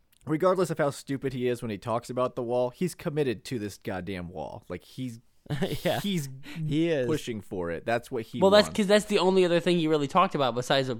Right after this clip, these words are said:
Speaker 3: repealing Obamacare, and he failed at doing that. So it's like his last Hail
Speaker 1: Well, it
Speaker 3: Mary
Speaker 1: did.
Speaker 3: that he
Speaker 1: Again,
Speaker 3: can throw.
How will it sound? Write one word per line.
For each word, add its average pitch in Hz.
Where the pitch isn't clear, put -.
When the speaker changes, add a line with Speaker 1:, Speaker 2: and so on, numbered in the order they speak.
Speaker 3:
repealing 131
Obamacare, 117
and 113
he 113
failed 131
at 110
doing 113
that. 110
So 113
it's 107
like 113
his 113
last 120
Hail 151
Speaker 1:
Well, 127
it 143
Speaker 3:
Mary 131
Speaker 1:
did. 110
Speaker 3:
that 110
he 120
Speaker 1:
Again, 143
Speaker 3:
can -
throw. 107